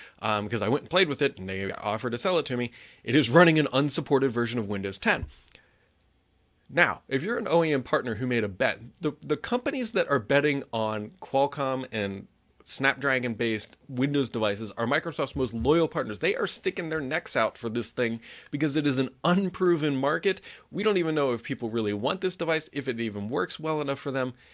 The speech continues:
And so these loyal partners who have stretched their necks out are now being screwed by Microsoft because they can't ship eighteen oh nine, which is designed for the chip that is in the latest generation of these devices. It,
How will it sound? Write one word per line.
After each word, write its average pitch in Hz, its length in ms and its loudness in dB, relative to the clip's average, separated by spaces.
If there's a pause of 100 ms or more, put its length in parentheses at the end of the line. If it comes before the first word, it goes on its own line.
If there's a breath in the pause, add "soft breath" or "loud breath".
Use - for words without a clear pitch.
(160 loud breath)
And 131 120 -4
so 151 120 2
these 139 200 2
loyal 170 360 6
partners 139 460 0
who 123 120 -8
have 113 180 -8
stretched - 800 -4
their 175 100 -2
necks 151 300 -2
out 104 180 -2
are 117 80 -2
now 139 160 0
being 156 220 -2
screwed 214 560 -4
by 147 100 0
Microsoft 139 500 -2
because 123 280 -4
they 160 100 0
can't - 380 -4
ship - 320 -4
eighteen 143 340 -6
oh 123 80 -2
nine, 147 260 -2
which 135 160 -6
is 123 80 -6
designed 196 680 0 (400 loud breath)
for - 160 -14
the 113 100 -4
chip 180 480 2
that 127 140 -4
is 120 100 -2
in 135 160 -4
the 120 80 2
latest 170 380 2
generation 127 580 0
of 104 80 -4
these 101 160 -6
devices. 127 540 -2 (880)
It, 156 120 -4